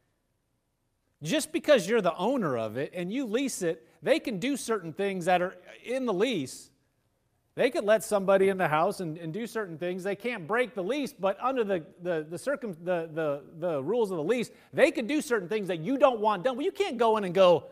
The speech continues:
"Wait, stop it." You cannot go into their house. I mean, it's illegal for you just to break down the door and do it. Y-, you could not legally do that. Even if you're right, as long as it's under the, the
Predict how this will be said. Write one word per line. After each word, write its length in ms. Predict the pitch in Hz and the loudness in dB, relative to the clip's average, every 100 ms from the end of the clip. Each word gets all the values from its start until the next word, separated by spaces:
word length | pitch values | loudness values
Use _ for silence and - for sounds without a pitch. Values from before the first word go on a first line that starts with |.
| - _ _ _ _ _ | -20 _ _ _ _ _
"Wait, 300 | 220 254 147 - - _ | 4 4 2 -8 -20 _
stop 440 | - - 247 247 | -2 6 8 8
it." 160 | 190 202 | 4 0
You 120 | 247 | -4
cannot 580 | - 302 302 277 320 190 | -2 0 2 4 2 4
go 180 | 214 220 | 6 6
into 160 | 226 | 4
their 160 | 208 208 | 4 4
house. 340 | 220 311 160 180 | 4 4 0 -4
I 80 | 196 | -4
mean, 160 | 254 | 2
it's 160 | 247 240 | 0 2
illegal 480 | 262 269 302 254 208 | 0 0 2 2 0
for 160 | 208 | 0
you 160 | 202 226 | -2 0
just 220 | 208 - | -2 -4
to 40 | |
break 240 | 165 214 190 | 2 2 4
down 180 | 190 190 | -2 -2
the 60 | |
door 220 | 175 196 | -2 -2
and 80 | 190 | -2
do 80 | 294 | -2
it. 200 | 240 - _ _ _ | -2 -4 _ _ _
Y-, 140 | 156 - - | -10 -10 -18
you 300 | 190 185 277 - | -8 -4 -4 0
could 220 | 240 226 | 2 2
not 340 | 247 240 233 - _ - | 2 0 0 -10 _ -10
legally 680 | 156 240 294 220 196 196 | -4 -2 0 2 2 2
do 220 | 185 285 240 | 2 -2 0
that. 340 | 123 90 - _ _ _ _ | -2 -6 -20 _ _ _ _
Even 320 | 240 302 349 349 | -4 -2 -2 -4
if 200 | 330 208 | -6 -6
you're 320 | 240 233 185 | 0 2 2
right, 880 | 151 160 208 311 226 151 233 - - _ _ _ _ _ | -2 -2 2 4 4 2 -2 -10 -20 _ _ _ _ _
as 160 | 196 180 | -2 2
long 260 | 311 302 | 2 4
as 80 | 226 | 0
it's 160 | 190 247 | 0 -2
under 240 | 254 240 | 0 0
the, 380 | 196 196 170 156 - _ - 170 | 4 4 4 2 -6 _ -20 -14
the 440 | 160 196 151 139 | -2 2 2 0